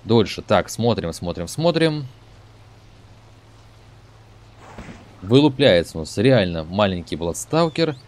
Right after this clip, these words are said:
Так, что у нас у него по статам? Тысяча Х П. Сто пятьдесят шесть. Неплохо, кстати говоря, неплохо. Стамина шестьсот. Так, растёт у меня тоже, если что, он очень быстро, потому что у меня увеличенные рейты.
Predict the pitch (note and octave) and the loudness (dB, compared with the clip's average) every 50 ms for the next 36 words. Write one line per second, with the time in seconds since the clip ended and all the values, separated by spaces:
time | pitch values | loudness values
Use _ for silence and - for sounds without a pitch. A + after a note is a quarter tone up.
0 | - - - - - - - - - G2+ F2 E2 - - - - - C3+ B2+ A#2 | -20 -20 -20 -20 -20 -20 -20 -4 -2 0 0 0 -4 -12 -16 -4 0 2 2 2
1 | G#2 F#2+ F2+ - F#2 F2+ F#2 G2+ B2 B2+ B2+ - - A2+ A#2 A#2 G#2 - - - | 2 -2 -2 -4 -6 -6 -2 -2 -2 -2 -2 -4 0 2 2 2 2 0 -8 -14
2 | - - - - G2+ F#2+ - E2+ D#2+ - - G#2 - - - - A2+ - - F3 | -16 -14 -2 -2 -2 -2 -2 -6 -8 -8 -8 -8 -8 -8 -8 -8 -10 0 2 4
3 | F3 F3+ F3+ F3 - - - - - - - - - - - - - - - - | 4 4 0 -4 -10 -16 -20 -20 -20 -20 -20 -20 -20 -20 -20 -20 -20 -20 -20 -20
4 | - - - - - - - - G2+ G2 F2+ - - - F#2+ - - - G#2 G2 | -20 -20 -20 -20 -20 -20 -8 -2 -2 -2 -2 -2 -2 -4 -2 -2 -2 -2 -2 -2
5 | - - G#2+ C3+ C#3 C3+ C#3+ B2 G#2 - - - - F2 F#2 F#2+ G2 A2 G#2 G#2 | -2 -4 -4 -4 -2 2 2 2 2 2 -4 -14 -14 -8 -4 -2 -2 -2 -2 -4
6 | G#2+ - G#2+ F#2+ E2+ F2 E2+ - - F#2 F#2 F#2+ F#2 - - F#2+ - - D#3+ F3 | -6 -2 -4 -4 -4 -4 -12 -10 -8 -6 -6 -6 -6 -8 -8 -10 -2 0 0 0
7 | E3+ - - - - - - - - - - - - - - - G#2 G#2 A2 G#2+ | 0 -2 -12 -20 -20 -20 -20 -20 -20 -20 -20 -20 -20 -14 0 0 0 2 2 -4
8 | G#2 - C3 C3 A#2+ G#2+ G#2+ G#2+ G#2 - C3+ A2+ G#2 G2 - G2 F#2 - G#2+ G2 | -2 -4 -4 -2 -2 0 0 0 2 2 0 0 0 -2 -4 -6 -6 -2 -2 0
9 | F#2+ G2 - A2+ A2+ G#2 - G#2 G2 G#2+ D#3 F3+ - - G2 E2 - F2+ F#2 F#2 | 0 -2 -2 -4 -4 -2 -2 -4 -2 0 0 -2 0 -4 -6 -4 -4 -4 -4 -4
10 | F2 - - F#2+ F#2+ F#2+ F#2 F#2 F2+ F#2 F#2+ F#2 - - G#2 G2+ G#2+ C#3+ E3 F#3 | -6 -8 -8 -6 -4 -4 -4 -2 -2 -4 -4 -6 -6 -6 -4 0 0 0 0 0
11 | - - E2 D#2 | -4 -6 -8 -8